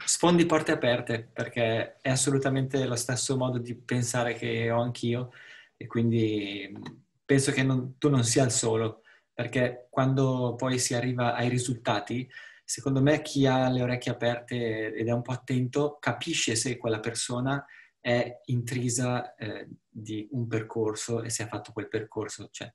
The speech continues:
si, si può intuire. Poi magari ad un ascolto più superficiale, come purtroppo spesso accade, qualcuno non se ne accorge e magari quel qualcuno è un direttore artistico addirittura, quindi ci possono essere dei pacchi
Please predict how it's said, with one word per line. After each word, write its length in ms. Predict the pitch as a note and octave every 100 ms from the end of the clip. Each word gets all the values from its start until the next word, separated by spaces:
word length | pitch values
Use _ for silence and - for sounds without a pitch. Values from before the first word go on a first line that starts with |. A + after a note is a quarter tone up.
| _
si, 300 | - A#2 A#2
si 180 | - A2+
può 100 | C3
intuire. 480 | C3 C3 A#2 G2+ - - _
Poi 140 | D#3+
magari 320 | C#3+ C3 C3+ A#2
ad 100 | A#2+
un 100 | C3+
ascolto 380 | - C#3+ C3+
più 120 | B2+ A#2+
superficiale, 960 | B2 B2+ B2 C#3 - A2+ A2 B2+ - _
come 400 | - A2 A2 A2
purtroppo 420 | - G#2 - A2 A#2
spesso 320 | - A2 C3
accade, 460 | - G2+ - - - - - _ _
qualcuno 420 | A2 A2 B2+ C3
non 160 | A#2+
se 140 | A2 B2+
ne 80 | C#3
accorge 500 | - A2 A2+ A#2 B2
e 40 |
magari 360 | A2+ A2+ A2 A2
quel 200 | A2+ G#2+
qualcuno 760 | B2+ A#2+ - A#2 A#2+ A#2+ A2+
è 60 | G#2+
un 120 | G2+
direttore 460 | A2 G#2+ - A2+ G#2+
artistico 580 | - C#3+ C3 - A2+
addirittura, 640 | A2 A2+ G#2+ - A#2 G#2+ G2+
quindi 500 | A2+ A2+ G#2+ - _ - - _
ci 160 | - -
possono 360 | C3 C3 C3 B2
essere 300 | A#2+ B2+ A#2
dei 220 | A#2 A#2
pacchi 600 | A#2+ A#2+ - C3 B2